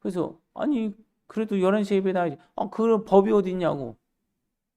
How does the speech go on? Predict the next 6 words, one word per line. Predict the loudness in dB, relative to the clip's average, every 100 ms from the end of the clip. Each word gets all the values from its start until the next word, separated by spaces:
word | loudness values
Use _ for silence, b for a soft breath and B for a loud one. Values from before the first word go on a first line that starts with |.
| _ _ _ _ _ _ _ _ _ _ _ _ _ _ _ _ _ _ _ _ _ _ _ _ _ _ _ _ _ _ _
"그리고 | -4 0 4
오후는 | 6 4 2 0 0 0 4
예배가 | 4 4 0
아니고 | -2 -2 2 2
오전만 | 2 2 0 0
예배냐?" | 0 2 0 -2